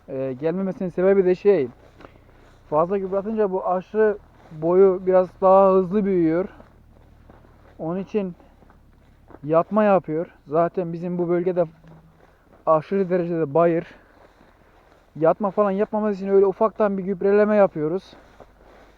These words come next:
Önce de yapmıştık zaten. Bu tarafta tekrardan videosu vardı onun. Kanalda yüklü videosu. Arpa genel olarak güzel ya, fena değil.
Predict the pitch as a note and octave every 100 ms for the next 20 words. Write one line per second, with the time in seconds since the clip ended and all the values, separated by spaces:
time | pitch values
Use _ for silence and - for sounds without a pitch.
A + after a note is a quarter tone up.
0 | _ - E3+ F3+ G3 F#3+ D#3+ G#3 A3 F3+
1 | E3 F3 E3+ E3+ F3+ E3+ F3 E3 F3+ F#3
2 | F3+ E3 E3 F3+ F3 E3 F3 E3+ D#3+ F3+
3 | F3+ - E3+ E3+ E3 D#3 - E3+ D#3+ D#3+
4 | C#3+ E3+ F#3 - _ _ _ - _ _
5 | _ - - - _ _ - - E3 A3+
6 | G3 G#3 A#3 B3 A#3 G#3+ G#3+ A#3+ A3+ F#3+
7 | G#3 A3 G#3+ A3 D3+